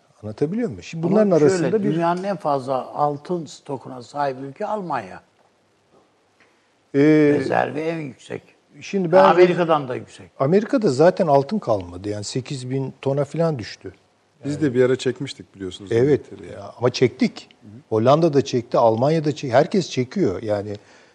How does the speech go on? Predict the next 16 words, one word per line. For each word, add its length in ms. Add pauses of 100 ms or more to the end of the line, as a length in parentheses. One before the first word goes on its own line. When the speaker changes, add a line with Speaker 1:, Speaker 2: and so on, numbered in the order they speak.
Speaker 1:
şeydeki, 680 (260)
Amerika'daki 840 (220)
Speaker 2:
Rezervler, 520
Speaker 1:
dünyası 280
Speaker 2:
evet, 120
Speaker 1:
onları 120
Speaker 2:
doğru. 160
Speaker 1:
çekmeye 480
başladılar. 600 (580)
Muazzam 480
yatırım 380
yapıyor. 320 (180)
Rusya, 400 (680)
Hindistan, 580 (420)
Türkiye. 600 (380)
Bunlar 360